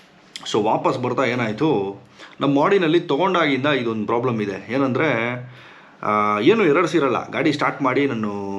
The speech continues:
ಡ್ರೈವ್ ಮಾಡ್ತಾ ಇರ್ತೀನಲ್ಲ, ಹೈವೇ ಎಲ್ಲ ರೀಚ್ ಆದಮೇಲೆ at one point, at certain point ಈ ಟಿ ಪಿ ಎಮ್ ಎಸ್ ಫೇಲ್ಯೂರ್ ಅಂತ ಬರುತ್ತೆ ಫಸ್ಟು.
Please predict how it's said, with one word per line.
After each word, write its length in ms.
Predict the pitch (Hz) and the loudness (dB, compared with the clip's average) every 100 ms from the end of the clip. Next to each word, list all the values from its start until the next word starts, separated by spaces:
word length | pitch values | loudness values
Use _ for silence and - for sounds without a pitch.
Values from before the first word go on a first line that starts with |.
| 98 98 101 | -6 -6 -4
ಡ್ರೈವ್ 260 | 104 147 180 | 2 4 4
ಮಾಡ್ತಾ 220 | 156 135 | 2 -2
ಇರ್ತೀನಲ್ಲ, 640 | 120 - 95 113 123 87 | -4 -6 -4 -2 -2 -4
ಹೈವೇ 320 | - 131 170 151 | -2 2 4 4
ಎಲ್ಲ 220 | 143 139 | 2 0
ರೀಚ್ 220 | 135 135 | 0 -2
ಆದಮೇಲೆ 480 | 117 120 147 113 104 | -2 -2 -2 -2 -2
at 340 | 127 123 131 | -2 -4 -2
one 140 | 165 220 | 0 0
point, 400 | - 143 92 - - - _ - - - - 107 | 0 -2 -2 -12 -20 -20 _ -20 -20 -20 -10 -8
at 100 | - 202 | 0 0
certain 320 | 208 214 165 | 2 0 0
point 300 | 160 170 143 | 0 0 0
ಈ 360 | 127 120 - - | -2 -2 -6 -8
ಟಿ 120 | - 214 | -2 2
ಪಿ 100 | 202 | 2
ಎಮ್ 140 | 160 | 2
ಎಸ್ 180 | 151 - | -2 -2
ಫೇಲ್ಯೂರ್ 340 | - 131 110 | 0 2 0
ಅಂತ 120 | 104 | -2
ಬರುತ್ತೆ 300 | 143 107 104 92 | -2 -2 -4 -6
ಫಸ್ಟು. 240 | 95 - | -10 -12